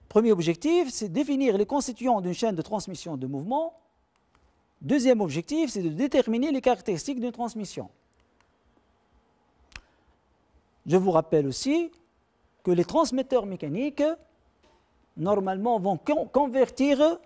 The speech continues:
un mouvement en un autre mouvement.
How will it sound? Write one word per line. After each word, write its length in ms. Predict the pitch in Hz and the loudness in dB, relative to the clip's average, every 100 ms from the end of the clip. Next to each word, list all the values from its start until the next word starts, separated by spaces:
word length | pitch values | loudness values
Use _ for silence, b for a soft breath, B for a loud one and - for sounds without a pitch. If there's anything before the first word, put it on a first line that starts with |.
| _ _ _ _ | _ _ _ _
un 180 | 220 220 | 4 4
mouvement 720 | 220 294 233 190 202 277 381 - _ _ _ _ _ _ _ _ _ _ _ _ _ _ _ _ _ _ 208 | 6 4 4 6 8 8 4 -2 _ _ _ _ _ _ _ _ _ _ _ _ _ _ _ _ _ _ 2
en 140 | 240 | 4
un 120 | 311 | 4
autre 260 | 302 311 269 | 2 2 2
mouvement. 480 | 233 180 160 120 | 2 2 2 0